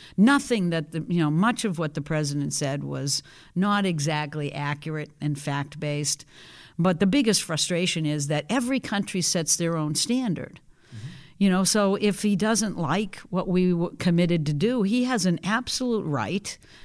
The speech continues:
to be able to change expectations. You don't have to leave the Paris Agreement to actually change it. And so I think what you see is that we will be able to achieve the reductions that we projected in this country out to twenty twenty-five and twenty thirty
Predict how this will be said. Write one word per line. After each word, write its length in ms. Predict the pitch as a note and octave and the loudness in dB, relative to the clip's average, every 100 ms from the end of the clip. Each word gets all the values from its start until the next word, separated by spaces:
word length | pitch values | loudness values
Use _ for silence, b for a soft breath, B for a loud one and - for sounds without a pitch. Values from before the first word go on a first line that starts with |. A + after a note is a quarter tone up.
| B | B
to 120 | G3 | 2
be 160 | F#3+ F#3+ | 2 2
able 260 | F3+ F3 F3 | 0 0 -2
to 120 | E3+ | -2
change 460 | - F3 E3+ E3 - | 0 2 4 2 0
expectations. 1120 | D3 - - G3 - - F4 D#4 - C3 C#3 | -4 -6 -6 -6 -6 -8 -4 -4 -4 -4 -4
You 40 | A3 | -4
don't 280 | B3+ B3+ | 0 2
have 180 | A#3+ G#3 | 2 0
to 100 | F#3+ | -2
leave 760 | F3 F#3+ C4 C#4 E3+ D#3+ D3+ E3+ | 0 2 4 4 4 0 -2 -6
the 120 | E3+ | -6
Paris 420 | D#3 F#3 F#3+ F#3 F3 | -2 0 2 2 0
Agreement 720 | D#3 D#3 F3+ D#3 - - - | 0 4 4 4 0 -10 -6
to 120 | - - | -4 0
actually 440 | E3 - D#3 D3+ | -2 -2 -4 -4
change 440 | - E3 D#3 D3 | 0 4 4 4
it. 160 | B2+ - - | -2 -6 2
And 180 | G#3 | 6
so 300 | - G#3+ F#3+ - | 6 6 2 -2
I 240 | G3 C#4 | -2 -2
think 360 | E4 B3 G#3 F#3+ | -2 -2 -2 0
what 200 | F#3 - | -2 0
you 100 | F3+ | 0
see 380 | - B3+ B3 G3+ | 0 0 2 4
is 180 | F3 D3+ | 2 2
that 180 | D3+ | 0
we 200 | F3+ B3 | 4 6
will 160 | B3+ B3 | 6 4
be 200 | F#3 F3 | 4 2
able 300 | F#3+ F#3+ F#3 | 0 2 2
to 140 | F#3 | 0
achieve 400 | D#3+ - A#3 G3+ | -2 0 2 2
the 80 | E3+ | 0
reductions 720 | D#3+ D#3+ F#3 G#3+ - G#3+ F#3 | -2 0 0 0 0 2 4
that 120 | E3 - | 2 0
we 140 | E3+ | -2
projected 800 | E3+ F3+ D#3+ F#3+ C4 C4+ - D3 | 4 6 6 4 0 0 -4 -2
in 140 | D#3 D#3+ | 0 0
this 180 | D#3+ | 0
country 540 | - E3 D#3+ D#3 C#3 C#3 B B B F#3+ | 2 2 2 2 0 -2 B B B 0
out 180 | G3 | 0
to 100 | G3 | 0
twenty 360 | D#3+ - F3+ F3 | -4 -2 0 0
twenty-five 640 | - D#3+ D#3+ - D3+ D3+ | 0 0 2 0 -2 0
and 120 | D3+ D3 | -2 -2
twenty 320 | - D3+ D3+ | 0 0 0
thirty 480 | - D#3+ D3+ C#3 | -2 -2 -2 -4